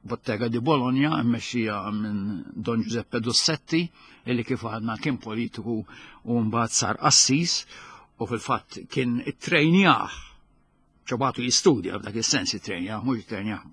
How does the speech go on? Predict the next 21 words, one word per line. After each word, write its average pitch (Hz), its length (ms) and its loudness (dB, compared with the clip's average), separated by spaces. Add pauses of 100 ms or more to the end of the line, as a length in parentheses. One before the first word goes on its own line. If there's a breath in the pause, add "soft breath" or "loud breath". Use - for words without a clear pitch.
(400)
personalment 98 720 -4
hu, 123 140 -2 (400 loud breath)
biex 127 340 0
jistudja, 123 720 2
jispeċjalizza 110 640 -4
fl-istorja 107 560 -4
tal-konċilji. 123 640 0 (840 loud breath)
Il-Kardinal 190 460 6
Lercaro 175 500 8
ħarġ 160 220 8
bi 175 100 8
proposta 180 680 4 (680 soft breath)
illi 151 640 6 (440)
it-tema 175 720 4
gwida 131 460 6 (840)
tax-xogħol 147 380 2
kollu 147 340 8
tal-konċilju 160 760 6 (920)
għandha 151 400 8
tkun 170 220 6
l-idea 190 400 4